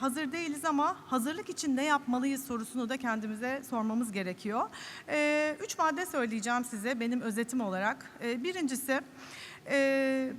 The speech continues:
bu gelecekte benim için ne var? E, bu nasıl bir gelecek? E, lineer değil demişti Akan biraz evvel söylediğim gibi.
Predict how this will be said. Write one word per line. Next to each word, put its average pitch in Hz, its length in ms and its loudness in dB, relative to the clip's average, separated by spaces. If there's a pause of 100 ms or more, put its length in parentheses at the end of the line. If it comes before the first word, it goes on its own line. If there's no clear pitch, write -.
(140)
bu 392 80 0
gelecekte 320 560 0
benim 311 200 -2
için 320 280 -2
ne 294 140 4
var? 226 220 6 (360)
E, 233 140 -2
bu 285 80 2
nasıl 302 240 2
bir 247 60 2
gelecek? 214 640 -2 (100)
E, 220 80 -2 (220)
lineer 269 540 4
değil 247 260 0
demişti 196 380 -4
Akan 214 340 -2
biraz 208 220 -2
evvel 196 200 0
söylediğim 202 540 -2
gibi. 208 300 -2